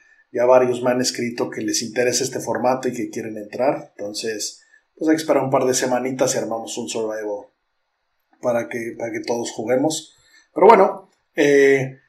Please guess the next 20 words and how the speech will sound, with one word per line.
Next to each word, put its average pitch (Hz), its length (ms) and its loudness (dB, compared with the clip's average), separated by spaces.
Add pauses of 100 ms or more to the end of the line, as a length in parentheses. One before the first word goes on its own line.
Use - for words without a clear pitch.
entrando 151 600 8
a 147 40 10
detalles 139 720 2
de 131 640 2
hacia - 460 -4
dónde 135 480 -2
quiero 131 260 -2
mover 120 340 -2
mis 120 200 -6
picks 156 360 6
y 135 120 -8
qué 135 140 4
busco 135 640 2
para 123 200 0
jugar 117 280 -4
en 107 60 -14
Pebble 110 300 -10
Beach, - 280 -14
¿no? 127 140 -12
Entonces, 147 560 -2